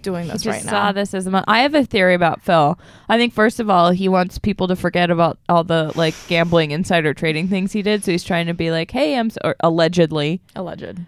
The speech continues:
Speaker 2: Alleged
Speaker 1: Alleged.
Speaker 2: things he did. Um, I, so I think he's trying to be like, "Hey, I'm just a fun guy." I also think he's nearing the age where he wants to, like, record things for posterity.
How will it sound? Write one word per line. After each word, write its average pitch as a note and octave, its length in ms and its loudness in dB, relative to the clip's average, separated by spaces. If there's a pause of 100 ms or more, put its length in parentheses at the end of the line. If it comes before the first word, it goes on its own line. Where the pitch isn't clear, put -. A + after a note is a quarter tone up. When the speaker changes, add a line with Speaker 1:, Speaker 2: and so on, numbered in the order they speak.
(120)
Speaker 2:
Alleged F3+ 380 2 (120)
Speaker 1:
Alleged. - 100 -6
Speaker 2:
things F3 320 0
he F3+ 120 -2
did. E3 460 2 (140)
Um, F3 580 0 (100)
I, F#3+ 120 2
so F#3 160 0
I F3+ 80 2
think G3 180 -4
he's F#3 160 -4
trying F#3 220 0
to F#3 80 -2
be F3+ 100 -4
like, F3 140 -4
"Hey, D#4+ 240 -2
I'm G#3 160 -6
just C4 240 -6
a F#3 200 4
fun D4 300 -4
guy." D4+ 460 2
I G#3 180 2
also F4+ 300 2
think B3 200 0
he's G#3+ 160 -4
nearing G#3 260 0
the F3 160 0
age E3+ 360 -2 (260)
where G#3 140 2
he G#3 140 -2
wants F#3 320 -2
to, G#3+ 100 -6
like, F3+ 220 -2
record F3 400 2
things F3 180 -4
for E3 140 -2
posterity. - 800 -4